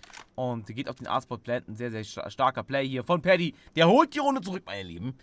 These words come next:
Jetzt bin ich gespannt, ob da noch ein bisschen was geht. Red dreht sich um, hört die ganzen Steps.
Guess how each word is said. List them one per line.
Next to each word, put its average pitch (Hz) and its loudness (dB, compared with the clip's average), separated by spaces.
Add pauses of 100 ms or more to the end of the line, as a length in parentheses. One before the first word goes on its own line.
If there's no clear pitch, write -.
(560)
Jetzt 120 -10
bin 139 -8
ich 135 -8
gespannt, 135 0
ob 135 0
da 143 -4
noch 131 0
ein - 0
bisschen 127 -2
was 110 -10
geht. 180 2
Red 135 -2 (360)
dreht 208 0
sich - -10
um, 170 2
hört 170 2
die 147 -2
ganzen 135 -2
Steps. 165 4